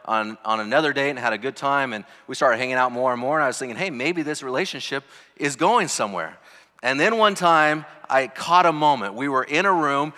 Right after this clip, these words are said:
and my friend walks into the room, and I saw how she looked at him,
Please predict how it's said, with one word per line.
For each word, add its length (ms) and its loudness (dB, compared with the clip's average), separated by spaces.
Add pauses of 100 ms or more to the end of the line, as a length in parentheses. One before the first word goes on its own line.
(180)
and 160 0
my 140 4
friend 480 2
walks 320 4
into 160 -2
the 100 0
room, 460 -4 (520)
and 140 0
I 80 4
saw 420 4
how 200 0
she 200 -8
looked 380 -4
at 120 -12
him, 380 -6